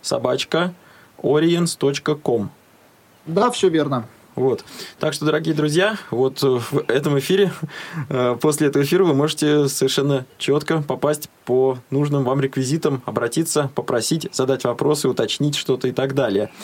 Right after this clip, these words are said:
Speaker 1: А у нас остается не очень много времени. Если,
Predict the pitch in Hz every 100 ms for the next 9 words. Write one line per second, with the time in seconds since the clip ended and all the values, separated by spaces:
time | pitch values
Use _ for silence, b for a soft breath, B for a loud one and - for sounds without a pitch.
0 | B B B B B B B - 127 143
1 | - - _ _ _ - 143 180 170 -
2 | 180 180 175 175 165 170 165 180 226 180
3 | 117 - - - - 127 185 - 170 170
4 | 156